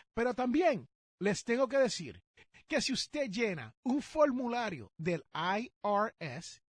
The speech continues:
I R S, I R S, Internal Revenue Service, que se conoce como el diez cuarenta A, A de Antonio, A de Alfa, diez cuarenta A,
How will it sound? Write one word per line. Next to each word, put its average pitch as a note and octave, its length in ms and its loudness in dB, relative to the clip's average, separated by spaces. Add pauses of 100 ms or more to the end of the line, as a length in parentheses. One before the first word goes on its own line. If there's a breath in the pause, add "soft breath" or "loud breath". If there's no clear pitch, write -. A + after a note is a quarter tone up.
I G#3 260 -2
R G#3+ 380 -2
S, F3 420 -6 (420)
I F3 320 2
R G#3 280 2
S, - 160 -6
Internal F3+ 640 0
Revenue G#3 440 0
Service, F3+ 640 -6 (340 soft breath)
que A3 120 2
se G3 160 -2
conoce A3+ 380 0
como G#3 260 0
el D#3 140 -2
diez G3+ 460 0
cuarenta G#3+ 760 -2 (300)
A, F3+ 420 0 (640)
A E3+ 200 0
de G#3 100 4
Antonio, F#3+ 680 0 (180)
A E3+ 220 0
de E3+ 200 -2
Alfa, F#3 540 -2 (380)
diez F3+ 320 -4
cuarenta A3 680 -4
A, F3+ 280 -4